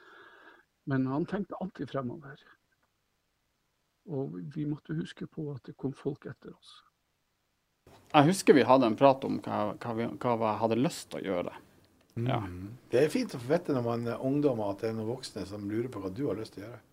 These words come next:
Speaker 2: Ja, og det var en sånn der, em, en-til-en-samtale også. Det var ikke masse andre der som liksom kunne si at «nei, den der var ikke noe god», eller «det der har vi gjort før», eller det var liksom inn på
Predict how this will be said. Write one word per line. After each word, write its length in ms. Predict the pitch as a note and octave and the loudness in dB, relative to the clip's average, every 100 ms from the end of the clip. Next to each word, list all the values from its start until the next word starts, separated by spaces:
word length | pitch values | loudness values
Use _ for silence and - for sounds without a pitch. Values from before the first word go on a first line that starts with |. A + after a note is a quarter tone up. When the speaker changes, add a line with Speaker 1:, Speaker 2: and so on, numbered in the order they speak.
| _ | _
Speaker 2:
Ja, 180 | A#2 B2+ D3 - - | 0 0 0 -6 -8
og 120 | B2 | 4
det 80 | C3 | 6
var 140 | D#3 F3+ | 8 6
en 80 | A#2 | 4
sånn 160 | A#2 | 0
der, 200 | A2 A2 A2 | 2 4 4
em, 220 | G#2+ G2 F#2+ - - _ _ - - _ - D#3 | 2 -2 -6 -14 -20 _ _ -20 -20 _ 2 4
en-til-en-samtale 960 | D3+ A2+ A2 C#3+ - E3 - G2 G2 | 4 2 0 0 2 -2 0 -2 -2
også. 240 | A2+ - - - - - - - | -8 -6 -10 -10 -20 -20 -20 -10
Det 100 | - | 4
var 120 | E3 | 4
ikke 120 | - B2 | 6 2
masse 220 | - C3 | 4 6
andre 240 | A2+ C#3+ | 8 8
der 160 | G#2+ G2+ | 6 0
som 120 | G#2+ | -4
liksom 200 | G#2+ A2 - | -4 -4 -2
kunne 180 | G#2+ G2+ | -4 -2
si 140 | A2+ | -2
at 80 | G2 | -2
«nei, 260 | G2+ G2+ G#2 G#2 | -2 -2 -2 0
den 240 | G#2+ F2+ F#2 | 0 0 2
der 200 | G2 F#2+ | 2 2
var 120 | - | -2
ikke 120 | - | -4
noe 160 | - - | -4 -4
god», 300 | A1+ - D2+ | -6 -6 -6
eller 280 | C2+ C#2 - - | -6 -6 -8 -6
«det 200 | G#2 A#2+ | 0 4
der 240 | A2+ A2 | 4 4
har 80 | G#2 | 2
vi 100 | G2+ | 0
gjort 180 | A2+ - | -6 -8
før», 400 | - A2 F#2+ F#2+ G1+ | 0 2 2 0 -4
eller 260 | - - - - - - - - - | -6 -8 -14 -20 -20 -20 -20 -20 -4
det 140 | B2 | 6
var 140 | F3 D3 | 6 6
liksom 320 | - A2 G#2+ | 2 0 2
inn 160 | A#2+ C3+ | 4 4
på 120 | A2+ | 4